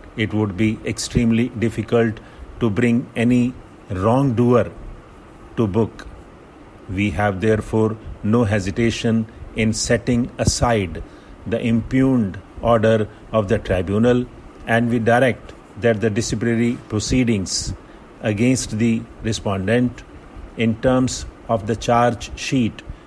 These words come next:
dated March thirteen, nineteen eighty-nine, shall be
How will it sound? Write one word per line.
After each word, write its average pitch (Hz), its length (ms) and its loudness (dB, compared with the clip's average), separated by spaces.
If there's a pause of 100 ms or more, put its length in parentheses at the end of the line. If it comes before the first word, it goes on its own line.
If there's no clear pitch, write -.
(180)
dated 117 380 0
March 110 360 2
thirteen, 120 540 0
nineteen 113 380 -2
eighty-nine, 110 720 0 (420)
shall 120 300 2
be 113 300 0